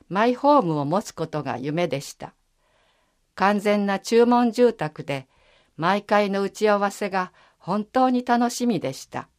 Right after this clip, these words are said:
私たちが家づくりで大切にしたのは、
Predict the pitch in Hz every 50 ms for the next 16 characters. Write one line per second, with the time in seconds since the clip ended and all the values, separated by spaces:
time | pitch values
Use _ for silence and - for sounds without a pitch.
0 | _ _ _ _ _ _ _ _ _ _ _ _ _ _ _ _ _ _ _ _
1 | _ _ _ _ _ _ _ _ _ _ _ _ _ _ _ _ - - 165 -
2 | - 247 269 - - 247 240 247 - 156 151 143 139 131 - _ _ _ - 180
3 | 208 220 240 233 254 254 254 240 202 165 147 - - 139 - 165 156 185 214 208
4 | 240 214 214 226 220 208 208 208 - - - 190 175 156 139 123 127 123 123